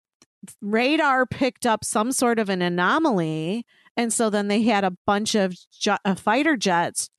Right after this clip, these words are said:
go out there to see what the fuck was in the airspace. And my son tracks, like,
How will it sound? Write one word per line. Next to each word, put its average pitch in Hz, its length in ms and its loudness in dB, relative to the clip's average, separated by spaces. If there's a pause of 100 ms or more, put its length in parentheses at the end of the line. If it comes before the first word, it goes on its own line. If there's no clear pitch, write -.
go 208 220 4
out 180 220 2
there 220 400 0
to 208 100 0
see 196 240 0
what 185 300 -2
the 190 80 -2
fuck - 260 -2
was 180 140 0
in 170 120 0
the 160 160 -6
airspace. 196 1120 -2 (640)
And 240 160 0
my 254 180 0
son 320 360 0 (160)
tracks, 240 840 -2
like, 240 280 -2